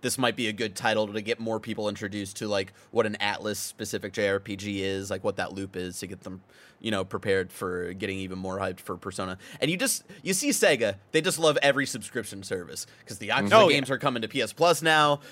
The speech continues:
Speaker 1: The Yakuza games have been going on and off on Game Pass for, like, the last couple of years.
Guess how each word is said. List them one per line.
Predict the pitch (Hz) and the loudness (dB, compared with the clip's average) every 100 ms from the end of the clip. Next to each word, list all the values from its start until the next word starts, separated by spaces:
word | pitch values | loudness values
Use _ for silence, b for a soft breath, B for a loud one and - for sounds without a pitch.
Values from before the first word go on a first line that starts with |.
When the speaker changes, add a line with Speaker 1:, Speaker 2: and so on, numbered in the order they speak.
| B | B
Speaker 1:
The | 123 | 2
Yakuza | 123 127 117 127 113 | 2 2 0 -2 0
games | 120 120 | -2 -2
have | 113 | -4
been | 110 117 | -4 -2
going | 113 120 113 | 0 0 0
on | 113 127 | 0 0
and | 123 | 2
off | 113 120 123 120 | 2 2 2 0
on | 110 | 0
Game | 107 120 120 | -2 -4 -4
Pass | 123 123 120 - | 2 4 4 0
for, | 113 | -4
like, | 104 | -4
the | 104 | -2
last | 104 107 | -2 -2
couple | - 92 | -4 -6
of | 92 | -4
years. | 135 160 147 | 0 2 2